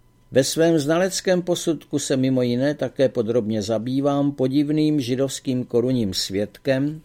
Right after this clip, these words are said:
Benjamínem Segelem, který roku devatenáct set dvacet čtyři napsal knihu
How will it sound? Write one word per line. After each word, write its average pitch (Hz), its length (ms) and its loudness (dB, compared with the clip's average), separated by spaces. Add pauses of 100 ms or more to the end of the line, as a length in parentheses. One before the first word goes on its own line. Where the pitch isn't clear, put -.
Benjamínem 151 880 2
Segelem, 120 920 0 (220)
který 170 440 2
roku 170 260 0
devatenáct 170 600 0
set 175 100 0
dvacet 143 360 -2
čtyři 143 400 -2
napsal 135 460 0
knihu 131 840 -2